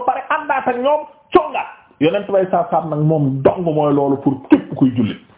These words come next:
Waaw. Suñu défaite yi nga xam ne moom la ñuy rangale sur terre ñun les musulmans. Waaw. Euh, mais nag bu ñu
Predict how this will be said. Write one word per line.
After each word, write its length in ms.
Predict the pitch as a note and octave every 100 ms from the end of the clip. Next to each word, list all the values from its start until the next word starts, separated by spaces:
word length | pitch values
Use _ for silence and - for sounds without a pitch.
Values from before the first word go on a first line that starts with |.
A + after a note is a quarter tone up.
| _ _ _ _ _ _ _ _
Waaw. 160 | G#2 E2+ - _ _ _ _
Suñu 240 | - B2+ C3
défaite 380 | C3 C#3+ -
yi 140 | C#3+ D3
nga 120 | D#3+
xam 200 | D3 C#3+
ne 80 | C#3
moom 220 | C#3+ C#3+
la 80 | C3+
ñuy 160 | C3+ C3
rangale 420 | C#3 C#3 C3 B2+
sur 260 | C3 C3 -
terre 240 | C3 A2+
ñun 160 | A#2+ C3
les 140 | C3 B2+
musulmans. 540 | B2+ A#2+ A#2+ A2+ F#2 - _ _ _ _ _ _ _ _ _ _ _ -
Waaw. 240 | - - - _ _ _ _ _ _ _ _ _ _ - - - _ _ _ _ _ _ _ _ _ _ _
Euh, 1120 | - G#2+ F2+ B1+ - - - D2 C#2 A#1 G#1+ -
mais 240 | C3 D#3
nag 160 | F#3+ G3+
bu 80 |
ñu 60 | F3